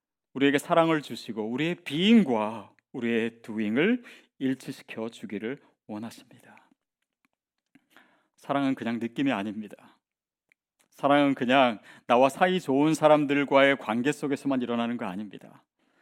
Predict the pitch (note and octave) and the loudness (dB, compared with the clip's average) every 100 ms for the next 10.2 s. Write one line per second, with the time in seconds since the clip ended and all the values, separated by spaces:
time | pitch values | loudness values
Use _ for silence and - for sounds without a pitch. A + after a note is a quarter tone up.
0 | _ _ _ _ _ _ - C3+ B2+ A#2+ | _ _ _ _ _ _ -6 -4 -2 -2
1 | A#2 G#2+ _ _ _ _ _ _ _ - | -2 -6 _ _ _ _ _ _ _ -8
2 | D#3 D3+ D3+ A#2 G2 - - _ _ _ | -6 -4 -4 -6 -8 -12 -16 _ _ _
3 | - D3 - C#3 C3 C3 C3+ G#2 _ _ | -12 -12 -4 2 4 6 4 0 _ _
4 | _ _ A#2 A2+ - - E3+ D3+ A2 A2+ | _ _ -8 -8 -8 2 4 4 2 2
5 | C3+ B2+ A2+ G#2+ A2 _ _ _ _ _ | 2 0 -2 -4 -8 _ _ _ _ _
6 | _ - - A2+ B2 A2+ - - - - | _ -20 -14 -8 -8 -8 -12 -20 -20 -20
7 | _ _ - A#2 - - F#3+ - C#3+ A#2 | _ _ -20 -18 -14 -12 -12 -10 -8 -8
8 | - - - _ _ _ _ _ _ - | -12 -20 -20 _ _ _ _ _ _ -18
9 | A2 C3 A#2 C#3 - - - A2+ A#2 - | -12 -10 -10 -14 -14 -14 -12 -12 -14 -18
10 | A2 G2+ | -20 -20